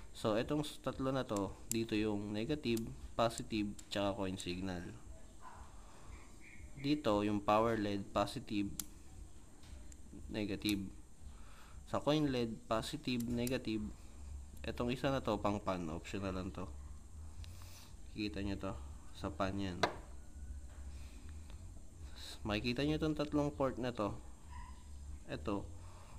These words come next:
charging yan, sa charging. Kung gusto nyo maglagay ng extra peripherals like charging, pwede to. Buttons, i-, ah, marami kasing support itong board na to. Sa likod, tingnan natin.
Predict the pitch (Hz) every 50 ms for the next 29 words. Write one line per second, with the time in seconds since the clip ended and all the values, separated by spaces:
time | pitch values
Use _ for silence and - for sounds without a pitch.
0 | - - - - - - - - - - - - - 135 120 117 113 110 113 110
1 | 113 113 107 101 101 98 - 107 101 101 - 110 104 104 101 104 104 101 98 95
2 | 98 101 101 98 - - 110 110 107 104 104 101 104 107 104 104 104 101 101 98
3 | 95 82 92 95 - - - - 104 101 101 95 95 98 98 - 104 107 101 101
4 | 101 110 98 92 90 92 - - 101 95 95 - - 107 110 117 120 120 113 107
5 | 107 104 104 107 117 - - - - 101 98 98 101 98 95 95 95 98 110 -
6 | - - - - - - - - - - - - - - - - - - - -
7 | - - - - - - - - - - - - - - - - - - 101 104
8 | 117 135 143 - 123 120 120 120 123 120 - - - - - - - - - -
9 | 131 135 - - - 127 127 127 127 131 135 139 143 143 139 139 - 139 139 -
10 | 139 - - 131 127 - - 117 123 - 117 117 113 110 110 104 101 104 98 98
11 | - 98 98 - - - - - - - - - - - - - - - - -
12 | - - - - - - - - - - - - - - - - - - - -
13 | 117 123 117 - 120 110 - - 113 117 117 117 120 120 120 113 - 107 104 101